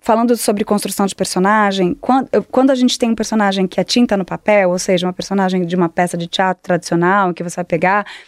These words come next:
e que você vai criar, você cria, você dá voz, você dá corpo, você tridimensionaliza aquela personagem,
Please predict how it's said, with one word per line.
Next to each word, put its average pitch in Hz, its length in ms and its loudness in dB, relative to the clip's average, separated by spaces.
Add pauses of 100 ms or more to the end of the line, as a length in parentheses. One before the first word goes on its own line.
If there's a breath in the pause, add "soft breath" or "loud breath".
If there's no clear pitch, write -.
(240 loud breath)
e 180 80 0
que - 120 0
você 190 180 -2
vai 180 140 2
criar, 190 540 0 (380 loud breath)
você 285 260 0
cria, 240 440 2
você 202 200 -4
dá 208 140 2
voz, 196 340 2
você 190 60 -6
dá 180 140 0
corpo, 208 540 0
você 180 160 -8
tridimensionaliza 208 760 0
aquela 202 200 0
personagem, 202 760 0